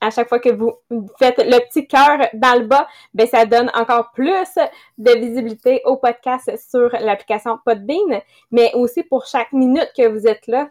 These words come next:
ça donne aussi de la visibilité. Donc, euh, un gros merci à tous ceux qui sont déjà sur le Podbean. Puis en même temps, mais quand vous partagez, en plus, encore une fois, ça nous aide d'être encore plus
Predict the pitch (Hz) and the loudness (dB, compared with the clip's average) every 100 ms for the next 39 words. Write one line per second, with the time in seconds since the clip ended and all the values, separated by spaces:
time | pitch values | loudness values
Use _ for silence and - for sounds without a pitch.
0 | - 226 196 220 233 220 226 - 262 - | -2 -2 2 0 0 -4 -6 -6 -8 -6
1 | 202 233 233 214 202 220 226 214 - 285 | -2 2 2 0 -4 -8 -8 -6 -4 -4
2 | - _ _ 240 269 269 202 - 220 214 | -6 _ _ -4 -2 -2 -4 0 -2 0
3 | 240 254 254 339 - 277 311 - 294 262 | 0 0 0 -2 -2 -6 -8 -4 -2 0
4 | 254 285 294 277 269 247 247 277 - - | 0 -2 0 0 0 -2 0 0 -2 0
5 | 254 208 247 294 302 220 202 208 233 220 | 0 0 -4 -4 -4 -4 -4 -6 -8 -6
6 | 220 208 196 277 294 - 302 285 370 - | -6 -6 -4 -2 0 0 0 0 -4 -6
7 | _ 254 254 254 247 269 269 _ _ _ | _ 0 0 0 -2 -2 -4 _ _ _
8 | _ 226 226 233 226 226 240 254 - - | _ -4 -2 0 -2 0 -2 -2 -8 -20
9 | _ 269 233 220 214 233 208 202 196 196 | _ 0 2 2 2 2 -2 -4 -4 -4
10 | - 233 233 | -2 -2 -2